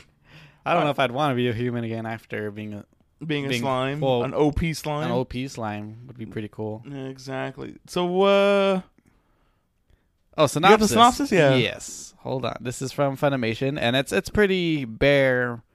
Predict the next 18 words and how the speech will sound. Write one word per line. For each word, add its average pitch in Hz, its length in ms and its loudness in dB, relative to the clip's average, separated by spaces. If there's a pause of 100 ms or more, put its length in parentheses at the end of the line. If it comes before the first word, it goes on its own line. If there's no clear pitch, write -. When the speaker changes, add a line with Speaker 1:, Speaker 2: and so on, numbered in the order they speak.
(520)
Speaker 1:
bare 143 180 4
minimum 127 460 0
synopsis, 110 640 -4
so. 101 340 -4 (340)
Speaker 2:
That's 156 220 -8
the - 100 -12
kind 156 160 -2
of 147 220 0
we 143 140 2
like 147 220 4
here 135 180 2
on 131 100 -2
Anime 135 300 0
Cherry 131 260 0
Bomb. 135 360 0
Speaker 1:
<laughs> - 60 -16
Yeah. 139 200 0 (1160)
Um, 113 580 2